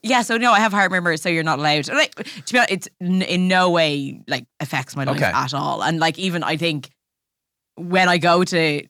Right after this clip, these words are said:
Speaker 1: I tried twice to give blood, and he just said, like, "Oh, that's so annoying," 'cause it doesn't
Speaker 2: Yeah.
Speaker 1: actually affect anything.
Speaker 2: Mm-hmm.
Speaker 1: It's just, you know, obviously they have to have certain
Speaker 2: Yeah.
Speaker 1: things in place. But so I don't know what my blood type is.
Speaker 2: Okay,
Speaker 1: Each time I'm
Speaker 2: interesting.
Speaker 1: always like, "Damn it, let me just
Speaker 2: Oh
Speaker 1: have
Speaker 2: my
Speaker 1: the
Speaker 2: God.
Speaker 1: thing."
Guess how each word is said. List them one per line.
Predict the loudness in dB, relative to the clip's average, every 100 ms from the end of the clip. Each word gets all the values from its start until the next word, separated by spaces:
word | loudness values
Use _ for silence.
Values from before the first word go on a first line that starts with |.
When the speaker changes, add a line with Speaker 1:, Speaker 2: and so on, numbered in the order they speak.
| _ 0
Speaker 1:
I | 0
tried | 2 2 2 0
twice | -2 0 0 -4
to |
give | -8
blood, | -6 -6
and | -4
he | -6
just | -6
said, | -6
like, | -8 -6
"Oh, | -6 -6 -10
that's | -10
so | -6 -4
annoying," | -4 -6
'cause | -6 -8 -4
it | -6 0
doesn't | 0 2
Speaker 2:
Yeah. |
Speaker 1:
actually | 0 -2 -6 -4
affect | -2 -4 -4
anything. | -4 -4 -4
Speaker 2:
Mm-hmm. | -8 -12 -6
Speaker 1:
It's | -2
just, | -2 -6 _ -6
you | -4
know, | -2
obviously | -2 -4 -2
they | 2
have | 2 0
to |
have | -4
certain | -4 -4
Speaker 2:
Yeah. | -4
Speaker 1:
things | -4
in |
place. | -2 -4 -4 -20 _ _ -12
But | -6
so | -2
I |
don't | 2 2 2
know | 2
what | 0
my |
blood | -2 -4 -4
type | -8
is. | -6 -12 -12 -16
Speaker 2:
Okay, | -10 -4 -2 -2 -2 -2
Speaker 1:
Each | -2 0
time | 0
I'm | 0 0
Speaker 2:
interesting. |
Speaker 1:
always | -2 -4
like, | -10 _
"Damn | -6 -4
it, | -4
let | -8 -8
me | -8
just | -6 -8 -4
Speaker 2:
Oh |
Speaker 1:
have | -2
Speaker 2:
my | -2
Speaker 1:
the | -2
Speaker 2:
God. | -2 2
Speaker 1:
thing." | 2 0